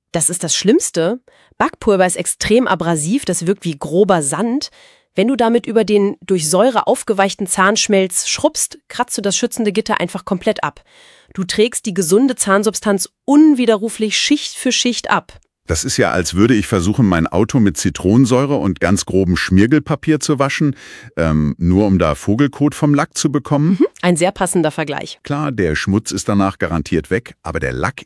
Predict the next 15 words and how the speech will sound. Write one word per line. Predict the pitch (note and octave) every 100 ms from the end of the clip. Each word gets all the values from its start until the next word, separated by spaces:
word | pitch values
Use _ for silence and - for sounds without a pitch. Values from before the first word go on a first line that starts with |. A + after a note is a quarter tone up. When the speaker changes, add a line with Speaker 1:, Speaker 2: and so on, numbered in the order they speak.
| -
Speaker 2:
eben | E2+ F2
auch. | C#3+ C#3+ - _ - - -
Das | F2 G2
Metall | F2 - A#2+
liegt | B2+ G2+ -
frei | - - E2 G#2+
und | - E2 D2+
rostet | - F2 - F#2+
beim | - D2
nächsten | D2 D2 -
Regen. | A2 D3 G#2 - - _ _ _ - - -
Auf | G2+
unsere | - C#3 G#2+
Zähne | F#2 - A2+ D#3+
übertragen, | C#3 C3 B2 B2 B2 C3 C3+